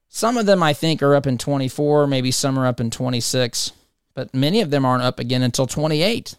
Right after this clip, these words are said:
They've got six full years. And, of course, you think about all the things that's gonna happen in the next six years, which would blow the mind of the average voter away to think about that far in the future. Politics is a, I mean, it's incredible. The,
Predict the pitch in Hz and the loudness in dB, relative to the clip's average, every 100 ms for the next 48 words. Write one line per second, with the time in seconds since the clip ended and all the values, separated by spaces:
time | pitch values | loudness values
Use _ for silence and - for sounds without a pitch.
0 | _ _ - 110 123 123 - - 156 - | _ _ -10 -2 -2 -2 -4 -6 -4 -4
1 | - 165 160 147 180 139 139 - - - | -2 0 2 2 0 0 -2 -4 -10 -20
2 | _ _ _ _ _ 131 143 - 151 143 | _ _ _ _ _ 0 0 0 2 2
3 | - 131 175 156 143 139 - _ _ _ | 2 0 0 2 4 2 0 _ _ _
4 | _ 120 147 143 143 151 123 147 127 135 | _ 2 4 2 0 0 0 -2 0 0
5 | 143 127 120 127 127 - 120 - 139 160 | -2 -2 0 0 -2 -4 -4 -2 0 0
6 | 127 117 113 - - _ _ _ _ - | 0 -4 -8 -10 -14 _ _ _ _ -10
7 | 120 135 143 151 123 120 117 113 - 123 | -4 2 4 4 2 0 -2 -4 -4 -2
8 | 135 160 143 117 123 127 131 120 120 123 | 0 0 -2 -2 0 2 0 0 -6 -2
9 | 123 135 120 110 143 143 117 156 170 127 | 0 0 -2 0 0 0 0 -2 -2 -2
10 | 110 - 117 - 123 117 101 147 160 - | -2 -2 -4 -2 -2 -2 -2 -4 -4 -8
11 | - 135 156 135 120 117 120 113 107 107 | -4 -2 0 0 -2 -4 -6 -8 -8 -10
12 | - _ _ _ _ _ _ _ _ 131 | -14 _ _ _ _ _ _ _ _ -2
13 | 147 147 127 117 - 180 165 120 113 113 | 0 2 0 -2 2 2 2 -2 -4 -6